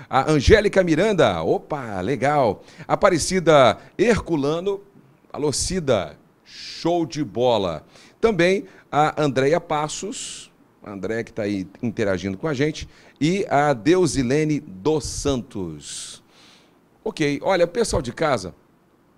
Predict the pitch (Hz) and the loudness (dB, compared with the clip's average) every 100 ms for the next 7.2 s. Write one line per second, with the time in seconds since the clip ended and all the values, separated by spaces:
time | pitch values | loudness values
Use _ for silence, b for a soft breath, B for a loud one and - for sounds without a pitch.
0 | - - 190 185 - 135 123 110 101 113 | -20 -10 -4 -2 -2 -4 -2 -2 -2 -6
1 | 92 101 98 98 101 - 95 101 123 110 | -8 -6 -6 -4 -4 -6 -6 -4 -4 -2
2 | 160 147 202 - 226 - 269 - 165 - | -2 0 -2 0 -2 0 -4 0 0 -2
3 | - b b - 131 147 135 - 135 - | -10 b b -8 -4 -2 -2 -4 -6 -6
4 | 123 139 131 120 117 101 98 95 101 123 | -4 0 0 0 -4 -4 -10 -8 -2 -2
5 | 107 120 113 101 82 78 131 175 - 135 | 0 -2 -2 -4 -8 -6 -6 -4 -4 -4
6 | 139 139 - b b b - 110 - 135 | -4 -6 -10 b b b -12 -8 -2 -2
7 | 117 | -2